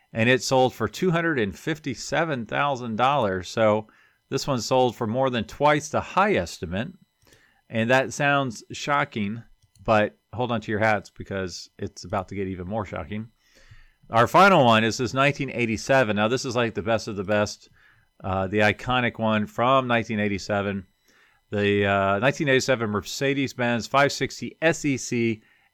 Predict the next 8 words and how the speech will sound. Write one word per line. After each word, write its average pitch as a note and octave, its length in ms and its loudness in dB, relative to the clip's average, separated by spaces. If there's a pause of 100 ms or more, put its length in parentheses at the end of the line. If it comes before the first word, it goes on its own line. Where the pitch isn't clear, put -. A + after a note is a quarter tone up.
A F3 200 8
M C#3 160 2
G G#2 320 0
six - 300 0
point A#2+ 260 0
oh G2 180 2
wide D#3 320 4
body. F#2+ 420 2